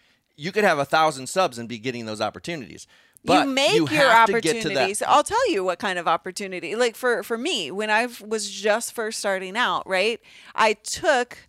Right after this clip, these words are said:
Speaker 2: uh, a situation that was happening, and, and, and I made an opportunity out of it by connecting with Adam Curry and, uh,
Speaker 1: How
Speaker 2: making
Speaker 1: long
Speaker 2: that
Speaker 1: into
Speaker 2: happen,
Speaker 1: your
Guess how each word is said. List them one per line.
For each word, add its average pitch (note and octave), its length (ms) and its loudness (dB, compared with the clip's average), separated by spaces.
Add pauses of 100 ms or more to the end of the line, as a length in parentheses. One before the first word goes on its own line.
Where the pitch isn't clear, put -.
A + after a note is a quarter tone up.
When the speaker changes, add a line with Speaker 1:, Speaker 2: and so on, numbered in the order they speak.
(260)
Speaker 2:
uh, G#3+ 480 4
a A3 80 0
situation A#3 960 -2
that G#3+ 180 -6
was G#3 120 -10
happening, G#3 580 -4 (280)
and, A#3 180 2
and, G#3+ 240 -8
and G#3 240 -4
I F3+ 140 2
made A3+ 680 -2
an F#3+ 140 -2
opportunity G3 760 -4
out B3+ 280 4
of F3+ 120 -2
it E3+ 380 -2 (260)
by F#3 340 4
connecting F#3 520 -6
with F3 100 -8
Adam E3 280 -4
Curry G3+ 520 -4
and, F3 640 -6
uh, E3 320 -6
Speaker 1:
How D#3 200 0
Speaker 2:
making G3+ 140 -4
Speaker 1:
long B2+ 100 0
Speaker 2:
that A#3 80 2
Speaker 1:
into C4+ 100 -4
Speaker 2:
happen, E3+ 200 -2
Speaker 1:
your G#2 60 -4